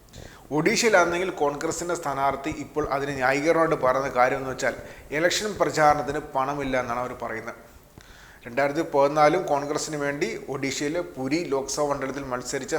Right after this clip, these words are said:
സ്ഥാനാർത്ഥിയാണ് രണ്ടായിരത്തി ഇരുപത്തിനാലും കോൺഗ്രസിന് വേണ്ടി മത്സരിക്കാൻ പോകുന്നത്. ഇതേ സ്ഥാനാർത്ഥിയാണ് പറയുന്നത്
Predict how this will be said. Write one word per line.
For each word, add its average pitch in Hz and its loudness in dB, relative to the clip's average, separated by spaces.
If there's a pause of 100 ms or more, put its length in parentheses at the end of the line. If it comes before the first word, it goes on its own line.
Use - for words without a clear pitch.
സ്ഥാനാർത്ഥിയാണ് 139 0 (100)
രണ്ടായിരത്തി 131 -2 (100)
ഇരുപത്തിനാലും 131 -2
കോൺഗ്രസിന് 127 -6
വേണ്ടി 135 -8
മത്സരിക്കാൻ 127 -6
പോകുന്നത്. 120 -8 (480)
ഇതേ 190 8 (100)
സ്ഥാനാർത്ഥിയാണ് 170 2 (120)
പറയുന്നത് 131 0